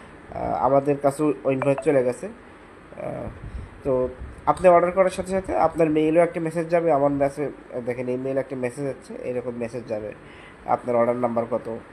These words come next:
আপনার মেইলে মেসেজ যাবে। অথবা আপনারা যারা এখান থেকে, ওয়েবসাইট থেকে অর্ডার করতে পারবেন না, তারা কিন্তু আমাদের এই, এখান থেকে,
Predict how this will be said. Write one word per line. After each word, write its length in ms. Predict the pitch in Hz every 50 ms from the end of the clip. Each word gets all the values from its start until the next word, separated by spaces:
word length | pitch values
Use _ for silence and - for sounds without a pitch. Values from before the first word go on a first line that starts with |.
| - - - - - - - -
আপনার 240 | - - 120 120 117
মেইলে 300 | 117 120 120 120 120 110
মেসেজ 240 | 117 113 117 120 110 -
যাবে। 240 | 104 98 - 98 - - - - - - - - - - - - - - -
অথবা 320 | 156 170 208 208 214 208
আপনারা 280 | 196 196 190 202 196 196
যারা 300 | 185 196 190 202 196 - - - - - - - - - - - - - -
এখান 220 | 170 - 190 190 180 180
থেকে, 200 | 185 185 185 185
ওয়েবসাইট 380 | 175 175 170 175 - 190 175 180 -
থেকে 160 | 180 170 170
অর্ডার 200 | 156 151 156 160
করতে 200 | 165 165 - 180
পারবেন 340 | - 208 214 214 185 151 120
না, 140 | 113 104 - -
তারা 200 | 135 131 143 160
কিন্তু 240 | 180 185 185 185 190
আমাদের 340 | 180 175 170 170 170 165 165
এই, 160 | 165 165 165 - - - - - - - - - -
এখান 280 | 139 147 151 170 165 165 -
থেকে, 360 | 175 165 - - 175 175 175